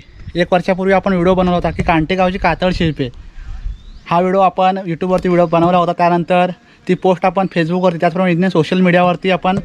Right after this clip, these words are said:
शेअर केली होती आणि त्यानंतर दरमध्ये, सकाळमध्ये, त्याचप्रमाणे तरुण भारतमध्ये, पुढारीमध्ये आणि दुसऱ्या आणखीन एका प-, प-, प-, पेपरमध्ये ही बातमी आली होती. तर ती कातळ शिल्पे आज पुन्हा आपण एक वर्षानंतर जाणार आहोत बघायला.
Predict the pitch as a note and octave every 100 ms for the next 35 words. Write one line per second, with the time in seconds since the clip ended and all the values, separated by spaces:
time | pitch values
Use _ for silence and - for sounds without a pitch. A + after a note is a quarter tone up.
0 | - - - - G#3+ G#3+ G#3 F3+ D#3 C#3
1 | C3+ D#3 E3 F3 F3 F3 F#3 F3+ E3 F#3
2 | F#3 E3+ F#3 F#3 E3 F3 F3+ F3+ F3 F3
3 | E3 F3 F3+ E3 F3 F3+ F3+ F3 F3+ E3+
4 | E3+ E3+ - - - - - D#3+ E3+ F#3
5 | F#3+ F3+ E3+ E3+ F3 F#3 F#3+ - - -
6 | - D3+ D#3 F#3+ F3 D#3+ G3 F#3+ F#3+ F#3
7 | F#3 F3 E3 - E3+ E3+ D#3 F3+ F#3 F3
8 | F3 D#3 E3+ F3 D#3+ E3+ D#3 D#3 - -
9 | - - - - - - G3 G#3 G#3+ A3
10 | - - G3 G3 E3 G3+ F#3 F#3+ G#3 D3+
11 | - - - - - - E3+ F#3 - -
12 | G3 F#3+ G3+ G3 F#3 E3 F#3+ F#3 E3+ F#3+
13 | G3+ - - - - - D3 D#3 F3+ F#3+
14 | F3 E3 E3+ E3 E3+